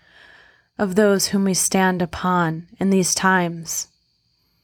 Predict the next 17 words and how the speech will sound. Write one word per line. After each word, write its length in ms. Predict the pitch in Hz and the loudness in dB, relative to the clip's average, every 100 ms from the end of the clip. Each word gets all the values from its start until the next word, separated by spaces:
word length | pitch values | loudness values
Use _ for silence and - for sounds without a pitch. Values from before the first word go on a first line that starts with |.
| _ _ _ _ _ _ _ _ _ _ _ _ - | _ _ _ _ _ _ _ _ _ _ _ _ -2
In 240 | 220 220 - | 2 2 0
honor, 640 | 185 185 180 175 175 - - | 0 0 0 0 -2 -4 -2
I 300 | 185 190 190 | 0 2 2
wish 380 | 190 180 - - | 0 0 -4 -4
to 360 | - 190 185 - | -2 0 0 -2
offer 260 | 175 185 | -4 -6
gratitude 1080 | 170 170 180 190 - - 180 175 170 165 - _ _ _ _ _ _ _ _ _ _ _ - | -4 -2 0 0 -2 -4 -2 -2 -4 -8 -12 _ _ _ _ _ _ _ _ _ _ _ -4
to 640 | - 214 214 208 196 165 _ | 0 2 2 2 -2 -4 _
the 120 | 214 | -2
lineage 680 | 208 214 220 220 220 208 - - - | 0 0 2 2 2 0 -6 -10 -6
of 540 | 190 185 180 170 - | -2 0 0 -4 -4
teachers 640 | - 233 - 208 175 160 180 | 0 2 2 2 2 0 -2
I 80 | 185 | -4
have 260 | 170 190 | -2 -6
come 320 | - 214 202 190 | -6 -2 -2 -2
to 160 | - 196 | -2 -2
know 480 | 190 180 170 170 | 0 0 -2 -6